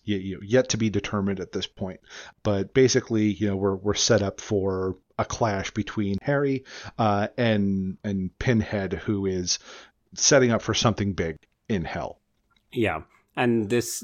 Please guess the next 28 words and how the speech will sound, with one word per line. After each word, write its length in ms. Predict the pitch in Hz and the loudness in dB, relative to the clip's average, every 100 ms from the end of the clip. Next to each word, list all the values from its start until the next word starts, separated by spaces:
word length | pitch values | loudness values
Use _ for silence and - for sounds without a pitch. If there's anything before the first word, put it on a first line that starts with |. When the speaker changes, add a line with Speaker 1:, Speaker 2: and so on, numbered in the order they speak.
| - | -6
Speaker 2:
this 240 | 123 117 - | -2 -2 -4
trans 360 | - 160 147 | -2 0 0
character 380 | - 110 101 113 | -2 -4 0 0
who 140 | 104 101 | 0 0
comes 320 | 104 98 92 | 0 0 2
in, 540 | 104 95 90 92 92 - - _ | 2 0 0 -4 -6 -12 -20 _
in 220 | 131 117 | 0 2
this 260 | 110 113 - | 2 0 -2
sequence, 800 | - 113 - 98 98 87 - - - - - _ - | -2 -2 -2 -4 -4 -4 -6 -8 -8 -20 -20 _ -6
the 180 | 117 113 | -2 0
reason 300 | 131 135 123 | 0 2 0
that 100 | 104 | 0
we 80 | 117 | -2
say 180 | - 101 | -2 -2
that 180 | 95 101 | -2 -4
it's 320 | 101 - - | -4 -6 -6
ultimately 640 | - 113 117 101 107 101 90 - 104 | -4 -2 -2 -2 -2 -4 -6 -12 -4
not 460 | 101 101 104 - | -2 0 0 -2
valuable 580 | 113 104 98 101 95 95 | -4 -2 0 -2 -4 -4
or 160 | 113 98 | -2 -2
important 400 | 95 - 101 101 | -2 -4 -4 -2
and 120 | 98 | -4
could 240 | - 104 95 | -4 -6 -4
really 200 | 98 95 | -2 -2
be 200 | 92 92 | -4 -4
excised 460 | 131 - 95 95 | -4 -4 -6 -6
is 120 | 117 - | -8 -6
because 480 | 104 104 98 101 | -6 -4 -4 -4